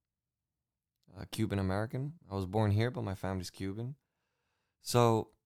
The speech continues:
John Leguizamo, um, you're a ha-, I mean, you're a has-been actor. You can't, you don't know what the American people are thinking. You don't know what Hispanics are going through.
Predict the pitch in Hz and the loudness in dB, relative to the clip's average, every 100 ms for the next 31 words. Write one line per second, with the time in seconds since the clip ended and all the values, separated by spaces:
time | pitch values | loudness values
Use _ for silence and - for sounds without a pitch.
0 | _ 139 139 139 123 107 113 113 113 110 | _ 2 2 4 2 2 4 4 4 2
1 | - _ _ _ _ _ _ _ _ _ | -2 _ _ _ _ _ _ _ _ _
2 | - 85 101 101 - - - - 131 131 | -8 -4 -2 -2 -6 -12 -18 -6 -2 0
3 | 117 117 113 - 67 50 113 113 117 120 | 2 2 2 -2 -6 -2 2 2 2 0
4 | 107 107 98 101 101 95 92 - 92 92 | 2 2 2 2 2 0 -2 -6 -8 -10
5 | - - 110 - 123 110 117 127 127 110 | -16 -12 -6 0 2 2 0 2 4 4
6 | 113 107 104 98 95 95 95 95 98 92 | 4 2 2 2 2 0 -2 -2 -2 -4
7 | - 90 87 85 90 101 98 101 113 117 | -4 -6 -6 -8 -10 -10 -6 0 4 4
8 | 110 98 92 - 98 98 - 95 87 87 | 4 2 -2 0 2 2 0 -4 -2 -2
9 | 85 87 92 | -4 -8 -14